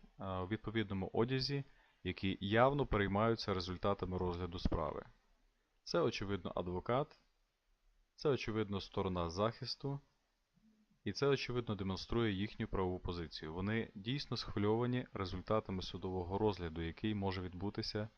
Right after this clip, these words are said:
в даній справі. Водночас зовнішній вигляд даних осіб демонструє їхній авторитет,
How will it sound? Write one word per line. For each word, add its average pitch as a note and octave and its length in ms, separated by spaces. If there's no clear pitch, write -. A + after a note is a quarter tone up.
в F#2+ 60
даній F2 220
справі. D2 480
Водночас C3+ 600
зовнішній A2 640
вигляд F#2 380
даних B2+ 340
осіб - 420
демонструє A#2+ 640
їхній B2 580
авторитет, G2+ 880